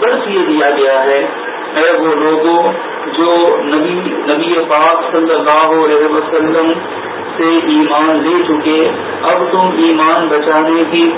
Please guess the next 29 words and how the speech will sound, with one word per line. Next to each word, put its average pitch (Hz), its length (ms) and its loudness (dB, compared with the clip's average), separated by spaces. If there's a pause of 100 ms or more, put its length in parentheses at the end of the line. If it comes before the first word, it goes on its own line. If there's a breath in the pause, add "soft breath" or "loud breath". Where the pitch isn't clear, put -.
کوشش 160 420 -2 (100)
کرو۔ 143 280 2 (1160)
چنانچہ 180 480 2 (220)
تین 220 340 0
چیزوں 180 300 0 (100)
سے 180 220 2
بچے 160 320 2
رہو، 160 240 2 (500)
ایک 180 300 0
تو 170 140 2
اللہ 170 440 2
کی 165 140 -2 (160)
امانتوں 165 600 0
میں 170 180 0 (180)
خیانت 160 680 0
نہ 302 100 0 (120)
کرو، 123 260 0 (540)
اس - 100 0 (120)
کے 180 200 0
دیے 165 300 0
ہوئے 170 260 2 (120)
قرآن، 160 600 0 (320)
ایمان، 160 460 0 (100)
ظاہری 160 640 2
باطنی 160 520 0 (160)
اعضاء 147 520 2 (120)
کی 165 180 2
طاقتیں، 160 760 0
قوتیں، 165 560 0